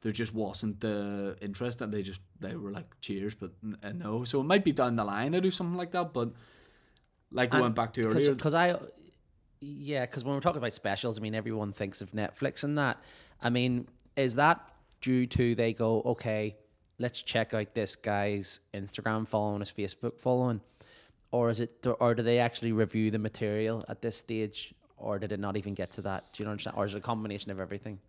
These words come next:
Speaker 1: I, I, I think it has to be a combination of everything. The feedback I got, whether it was just to, like, make me feel better or not, was, um, was they are doing less specials now, but from,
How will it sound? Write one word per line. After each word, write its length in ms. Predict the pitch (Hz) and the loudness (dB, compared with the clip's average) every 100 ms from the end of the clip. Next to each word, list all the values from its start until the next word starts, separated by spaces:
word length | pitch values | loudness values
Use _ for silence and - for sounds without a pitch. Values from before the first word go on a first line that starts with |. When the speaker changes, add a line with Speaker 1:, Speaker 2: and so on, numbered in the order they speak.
| _ 156 | _ -8
Speaker 1:
I, 60 | - - | -4 0
I, 140 | 151 | 2
I 60 | 151 147 | 6 6
think 120 | 139 | 6
it 60 | |
has 240 | 113 120 120 | 0 -2 2
to 60 | |
be 80 | 151 | 4
a 40 | 127 | 4
combination 640 | 127 131 120 117 113 120 | 2 0 2 2 2 0
of 80 | 113 | 0
everything. 380 | 107 113 117 135 | 0 0 2 0
The 80 | 120 | 0
feedback 540 | - 135 135 120 117 | 4 4 6 2 0
I 140 | 107 | 0
got, 260 | 113 127 135 | 2 2 2
whether 240 | 123 107 | 2 0
it 20 | 110 | -2
was 120 | 110 | -4
just 240 | 117 107 | -8 -4
to, 100 | 117 | -2
like, 220 | 104 101 120 | -2 -2 -2
make 180 | 107 95 | -2 -2
me 60 | |
feel 260 | 107 110 110 | -2 0 2
better 480 | 123 131 135 131 - | 2 2 2 0 -2
or 120 | 123 | -2
not, 300 | 127 127 - | 0 0 0
was, 380 | 110 107 107 104 | 0 0 0 -2
um, 500 | 101 101 101 98 95 _ _ _ _ _ _ _ | -2 -2 -4 -6 -8 _ _ _ _ _ _ _
was 1120 | 117 110 107 104 101 101 101 104 - - - - | -4 -2 0 0 -2 -4 -4 -8 -6 -6 -6 -10
they 520 | 123 117 110 110 110 113 | -4 0 2 2 2 0
are 160 | 120 | -2
doing 320 | 117 127 117 | 2 2 2
less 240 | 107 110 135 | 2 2 0
specials 440 | - 170 165 175 | -2 -2 0 0
now, 240 | 170 165 160 | 2 2 0
but 240 | 117 110 | -2 -4
from, 600 | - 113 104 104 104 | -2 -2 -2 -2 -2